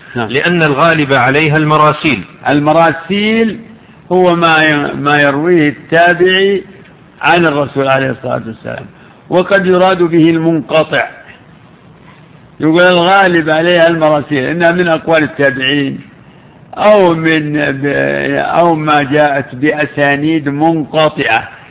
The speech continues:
Speaker 1: فتسمى هذه الأسانيد أو هذه الروايات مراسيل. نعم، فالغالب عليها المراسيل.
Speaker 2: لأن ال-،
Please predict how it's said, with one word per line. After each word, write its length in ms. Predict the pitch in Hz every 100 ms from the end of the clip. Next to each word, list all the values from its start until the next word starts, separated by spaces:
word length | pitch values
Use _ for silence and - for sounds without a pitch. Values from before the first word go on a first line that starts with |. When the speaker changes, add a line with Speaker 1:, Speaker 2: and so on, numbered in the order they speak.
| - -
Speaker 1:
فتسمى 540 | 147 127 120 160 180 160
هذه 280 | 165 165 147
الأسانيد 600 | 151 131 156 160 165 143 - - - - - -
أو 140 | 139 139
هذه 240 | 147 156
الروايات 460 | 143 143 147 170 147
مراسيل. 680 | 156 160 156 143 - 131 113 - - - - - - - - - - - - - -
نعم، 300 | 127 143 123 - - - -
فالغالب 500 | 165 185 185 180 165
عليها 380 | 156 156 170 160
المراسيل. 760 | 160 156 160 151 - 170 127 - - - - - - - -
Speaker 2:
لأن 220 | 127 143
ال-، 220 | 156 151